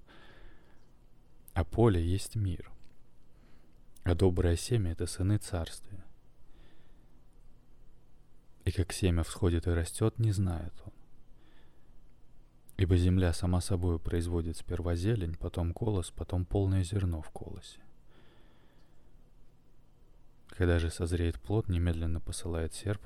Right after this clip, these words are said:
потому что настала жатва. Ну вот сложно. Хотя, кстати, относительно зернышка пройти весь процесс от зерна до ростка,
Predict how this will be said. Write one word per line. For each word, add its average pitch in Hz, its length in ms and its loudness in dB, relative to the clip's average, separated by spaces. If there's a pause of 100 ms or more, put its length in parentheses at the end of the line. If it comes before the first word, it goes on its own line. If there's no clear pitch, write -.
потому 87 280 -2
что - 160 -8
настала 87 460 -4
жатва. 85 400 -10 (1800)
Ну 104 100 2
вот 110 80 2
сложно. 95 460 0
Хотя, 101 180 0
кстати, 98 240 2
относительно 92 520 6
зернышка 101 680 4 (2250)
пройти 92 380 4
весь 92 160 4
процесс 95 480 2
от 87 100 2
зерна 92 400 4
до 87 160 0
ростка, - 540 -2